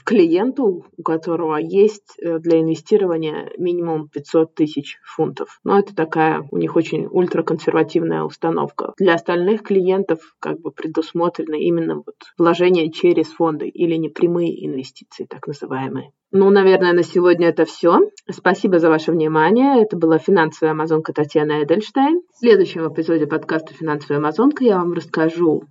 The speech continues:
о ещё двух стратегиях, и, возможно, даже о трёх стратегиях я расскажу.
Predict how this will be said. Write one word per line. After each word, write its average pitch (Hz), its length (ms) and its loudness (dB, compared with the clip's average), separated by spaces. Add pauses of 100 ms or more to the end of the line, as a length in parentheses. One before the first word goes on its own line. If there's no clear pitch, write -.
(220)
о 165 260 2
ещё 160 380 -2
двух 147 240 -4
стратегиях, 196 760 -4
и, 208 40 0
возможно, 160 480 -2
даже 156 240 -4
о 143 100 -2
трёх 156 260 0
стратегиях 247 640 0
я 226 120 4
расскажу. 214 520 0